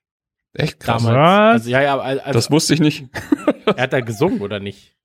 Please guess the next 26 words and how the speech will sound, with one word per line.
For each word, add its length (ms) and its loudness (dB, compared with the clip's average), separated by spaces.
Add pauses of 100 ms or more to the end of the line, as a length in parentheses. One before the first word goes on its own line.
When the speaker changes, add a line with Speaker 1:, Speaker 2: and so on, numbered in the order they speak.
(140)
Speaker 2:
Das 100 -18
müsste 220 -4
man 80 -2
nochmal 220 0
checken. 420 -12 (200)
Also, 340 -12 (600)
Speaker 1:
Ich 120 4
weiß 140 4
Speaker 2:
vor 100 4
Speaker 1:
noch, 80 4
Speaker 2:
seiner 180 4
Speaker 1:
äh, 60 4
Speaker 2:
Karriere, 280 2
er, 180 -4
er 160 2
ist 100 -2
ja 100 6
aus, 240 2
aus 220 -6
diesem, 280 -6
er 140 -4
ist 100 -8
ja 80 -4
aus 220 -6
Musical-Darsteller 960 -10
gewesen. 420 -10